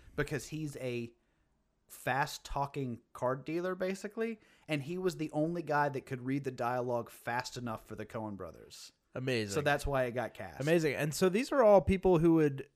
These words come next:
Speaker 2: you know, become, you know,
Speaker 1: Yeah.
Speaker 2: stable actors for the Coen brothers
Speaker 1: Yep.
Speaker 2: throughout
Speaker 1: Also,
Speaker 2: the rest of their career.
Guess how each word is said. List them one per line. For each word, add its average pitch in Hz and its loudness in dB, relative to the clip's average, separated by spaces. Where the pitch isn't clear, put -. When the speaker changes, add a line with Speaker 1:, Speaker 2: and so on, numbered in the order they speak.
Speaker 2:
you 165 0
know, 131 0
become, 139 -2
you 151 -4
know, 123 0
Speaker 1:
Yeah. 147 0
Speaker 2:
stable 160 6
actors 117 0
for 127 0
the 113 -6
Coen 170 0
brothers 87 -8
Speaker 1:
Yep. 123 -8
Speaker 2:
throughout 123 2
Speaker 1:
Also, 190 2
Speaker 2:
the - -4
rest 120 -8
of 117 -16
their 120 -20
career. 120 -16